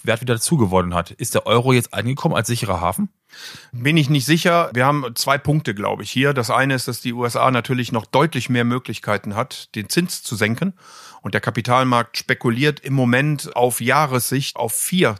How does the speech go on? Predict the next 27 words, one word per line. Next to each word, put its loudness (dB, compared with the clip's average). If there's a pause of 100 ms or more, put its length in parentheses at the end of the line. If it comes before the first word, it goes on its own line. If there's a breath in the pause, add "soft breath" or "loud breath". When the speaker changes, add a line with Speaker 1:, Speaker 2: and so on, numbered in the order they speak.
Speaker 2:
Zinssenkungen -4
in 0
den -4
U -4
S -4
A. -2 (680 loud breath)
Äh, 0
ob 2
so 0
viel -4
werden, 2
weiß 2
ich -2
nicht, 4
aber 4
die -16
Raten 2
sind -2
schon -2
relativ 0
hoch. 2
Man 0
geht -2
von -6
fast -6
hundert 0
Prozent -2